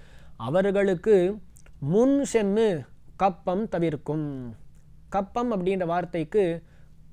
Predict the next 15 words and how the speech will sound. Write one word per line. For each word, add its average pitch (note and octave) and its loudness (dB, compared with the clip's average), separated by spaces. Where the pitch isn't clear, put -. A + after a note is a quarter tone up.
கம்பம் A#3+ 0
அப்படின்னு F3+ 0
அர்த்தம். C3+ -10
கம்பம்னா G3 -4
நடுக்கம், E3 -2
பயம்னு G#3+ 2
தேறின F#3+ 0
பொருள். C#3 -6
அமரர்களுக்கு G#3+ 0
வரக்கூடிய F#3+ 0
பயத்தை F3+ -2
எல்லாம் E3 -2
எம்பெருமான் G3 0
போக்கி G#3 0
விடுகிறான். D3 -2